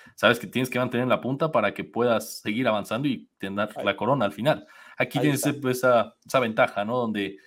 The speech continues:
Speaker 1: si a lo mejor no tienes un buen arranque, te puedes recuperar. Caso de Forge, que lo hemos dicho aquí varias veces, que Forge empieza muy lento, pero ya en las últimas, eh, jornadas empieza a embalar, empieza a agarrar ritmo
Speaker 2: Forge
Speaker 1: y ya entra a los
Speaker 2: hasta
Speaker 1: playoffs como un carro tuneado ahí.
Speaker 2: Forge hasta julio,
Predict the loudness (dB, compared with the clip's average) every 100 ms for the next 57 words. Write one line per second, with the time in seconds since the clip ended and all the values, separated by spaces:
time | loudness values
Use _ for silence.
0 | -20 -6 -2 -2 0 0 0 -4 -2 0
1 | 2 2 0 -4 -8 -8 -6 -8 -10 -4
2 | 0 0 -4 2 4 4 -2 -4 -2 -2
3 | -4 -6 -4 -4 -6 -8 -8 -8 -4 -4
4 | -4 -6 -6 -6 -6 -6 -2 -2 -2 -6
5 | -2 0 0 2 0 2 0 -2 -14 -20
6 | -10 0 4 4 4 2 0 0 2 2
7 | 0 -12 _ -4 -4 -2 -2 2 2 0
8 | -4 -4 0 2 4 4 2 -2 -6 -2
9 | 0 0 0 -4 -4 -4 -4 0 4 6
10 | 4 4 4 4 2 2 0 2 2 0
11 | -4 -14 _ -12 -6 -4 -2 0 2 2
12 | 0 2 2 0 -4 -10 _ _ -2 -2
13 | -2 -4 -2 -4 0 0 0 -6 -8